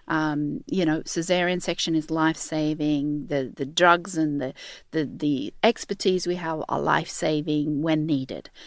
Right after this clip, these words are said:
We also know, in the World Health Organization and, and most of the medical and midwifery bodies are now agreeing that we've gone too far in countries like Australia and America and the U K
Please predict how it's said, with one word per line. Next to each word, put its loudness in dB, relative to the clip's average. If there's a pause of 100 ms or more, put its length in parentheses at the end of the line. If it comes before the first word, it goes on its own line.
(480)
We 8
also 10
know, 6
in 6
the 0
World 4
Health 2
Organization 0
and, -2
and 0
most 4
of -4
the -6
medical 2
and 4
midwifery -2
bodies -2
are 0
now 2
agreeing 0
that -4
we've 2
gone 4
too -2
far 0
in 0
countries -6
like -4
Australia -2
and -4
America -2
and -2
the -6
U -2
K -8